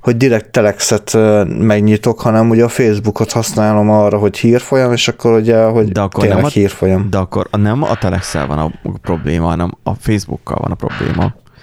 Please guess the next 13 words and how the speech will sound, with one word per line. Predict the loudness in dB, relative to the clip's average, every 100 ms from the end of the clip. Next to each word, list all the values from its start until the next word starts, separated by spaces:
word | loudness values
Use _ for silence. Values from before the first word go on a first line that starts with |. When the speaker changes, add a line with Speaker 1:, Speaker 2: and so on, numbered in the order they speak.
| -12 -6
Speaker 2:
Akkor | -2 -2
én | -2
ezt | -2
azért | 0 0
nem | 0
érzékelem, | 0 0 -2 -2 -4 -2
mert | -2
én | -2
a | -2 0
Facebookról | 0 0 -2 -2 0
én | 0
leszakadtam | 0 -2 -6 -10 -8 -6 -6 -4 -4
teljesen. | -2 -4 -6 -8